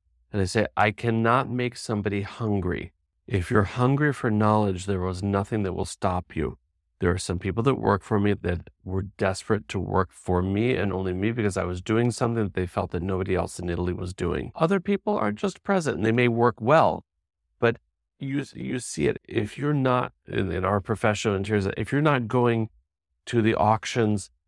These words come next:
on your own, if you're not obsessively getting your hands on everything you can to absorb the knowledge,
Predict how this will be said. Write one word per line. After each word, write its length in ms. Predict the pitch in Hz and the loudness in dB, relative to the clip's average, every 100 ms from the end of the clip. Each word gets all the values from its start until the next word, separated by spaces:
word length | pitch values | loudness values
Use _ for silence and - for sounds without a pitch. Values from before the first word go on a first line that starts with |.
| _ | _
on 180 | - 110 | 0 4
your 160 | 110 78 | 4 4
own, 200 | 110 107 | 4 2
if 80 | 117 | 2
you're 80 | |
not 160 | 127 120 | 2 2
obsessively 760 | 110 - 120 113 - 113 107 | 2 -2 -2 -2 -2 -2 -2
getting 220 | 107 104 104 | 0 0 2
your 140 | 104 | 0
hands 460 | 107 101 98 98 - - | -2 -2 0 -2 -8 -10
on 240 | - 98 95 | -4 -4 -2
everything 440 | 98 104 104 104 | -2 0 0 -2
you 120 | 95 | -4
can 380 | - 120 107 101 | -6 -2 0 0
to 160 | - 101 | -2 -4
absorb 400 | 95 107 98 101 | 0 2 2 2
the 80 | |
knowledge, 560 | 95 104 110 101 95 - | 0 4 4 4 2 -6